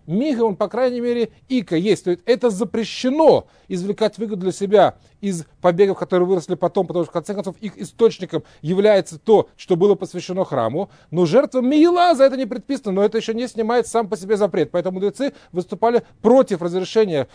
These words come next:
жителей города Ерехо использовать для себя побеги, посвященных в свое время деревьев. Это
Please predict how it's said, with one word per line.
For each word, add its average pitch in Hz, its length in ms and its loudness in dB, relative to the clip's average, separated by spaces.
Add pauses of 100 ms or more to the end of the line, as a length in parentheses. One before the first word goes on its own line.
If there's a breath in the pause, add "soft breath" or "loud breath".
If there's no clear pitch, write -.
жителей 190 360 -4
города 208 280 0
Ерехо 233 420 0 (160 soft breath)
использовать 208 420 -2
для 190 120 -4
себя 220 380 -4 (160 soft breath)
побеги, 190 440 2
посвященных 180 560 -6
в - 20 -20
свое 151 140 -4
время 160 280 -4 (140)
деревьев. 110 380 -8 (720)
Это 170 260 -6